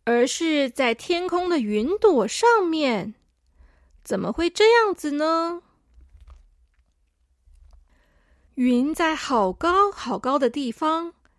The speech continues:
他吓得大叫一声，跌坐在云上。然后他看到旁边有一片云飘过来，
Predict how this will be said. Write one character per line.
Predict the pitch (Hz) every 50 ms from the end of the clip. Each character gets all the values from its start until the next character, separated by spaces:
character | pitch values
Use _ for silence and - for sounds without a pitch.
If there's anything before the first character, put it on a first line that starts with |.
| _ _ _ _ _ _ _ _
他 | - - 339 349
吓 | 339 - 359 339
得 | 311 294 277
大 | - 381 381 381 339
叫 | 277 - - 392 370 339
一 | 330 302 262
声， | 233 - - 359 370 381 392 392 392 392 _ _ _ _ _ _ -
跌 | 247 226 208 214 254 294
坐 | - 359 339 294
在 | 285 302 277 247
云 | 214 190 180 165 202 262
上。 | 254 - - 349 311 233 220 214 _ _ _ _ _ _ _ _ _ _ _ _ _ _ _ _ _ _ _ _ _ _ - - -
然 | - 240 247 247 254 311
后 | 285 - 381 381 359 339 320 311
他 | - - 302
看 | - - 320 294
到 | 285 269
旁 | 262 - - 254 220 220 233
边 | 254 294 302 302 302 311 302
有 | 262 208 180
一 | 190
片 | 220 - - 311 285
云 | 240 214 214 208 190 220 269
飘 | - - 359 359 370
过 | 359 392 381 339
来， | 269 240 226 208 208 214 226 269 294